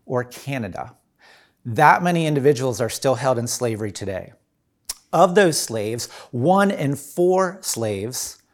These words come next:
are children. So think of your children, your grandchildren, your nieces, your nephews, other people's children, grandchildren, nieces, nephews. One out of four who are slaves are children. Human trafficking today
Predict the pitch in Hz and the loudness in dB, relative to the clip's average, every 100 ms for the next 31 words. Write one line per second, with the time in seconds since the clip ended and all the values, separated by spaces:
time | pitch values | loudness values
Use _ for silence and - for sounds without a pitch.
0 | _ _ 135 131 - - 156 113 92 - | _ _ -6 -6 -6 -8 -4 -6 -6 -14
1 | 113 - _ _ _ _ _ _ _ _ | -18 -20 _ _ _ _ _ _ _ _
2 | - 156 147 180 170 - 143 123 151 160 | 0 2 4 2 2 0 0 2 4 4
3 | - 147 135 156 156 143 101 95 123 135 | 4 4 4 0 -2 -2 -4 -4 -4 -2
4 | - 156 143 151 135 113 110 131 165 160 | -2 0 0 -2 -2 -2 -4 -4 -4 -2
5 | 151 151 123 101 107 147 - 143 139 123 | -2 -2 -4 -6 -4 -4 -4 -6 -6 -6
6 | - - - _ _ - 160 185 190 190 | -14 -20 -20 _ _ 0 2 4 2 2
7 | 190 190 120 113 117 - - - 147 139 | -2 0 0 0 -6 -12 -12 -2 0 0
8 | 151 147 135 135 135 151 127 120 127 - | -2 -2 0 -2 -2 -4 -2 -4 -4 -6
9 | 113 113 123 117 107 104 120 165 185 175 | -8 -6 -6 -6 -8 -8 -8 -6 -4 -4
10 | 156 - 156 147 123 113 - - _ 120 | -6 -6 0 2 2 0 -8 -20 _ -4
11 | 120 117 - 131 117 104 101 - - 113 | -4 -4 -6 -4 -4 -4 -6 -10 -10 -8
12 | 113 - - 123 101 92 - 110 _ _ | -8 -8 -8 -8 -10 -12 -20 -20 _ _
13 | _ _ _ _ _ _ - - - - | _ _ _ _ _ _ -20 -20 -18 -4
14 | 139 196 208 - 165 143 190 180 185 180 | 0 2 2 4 6 6 4 -2 -2 -2
15 | - 131 123 123 151 | -4 0 2 2 0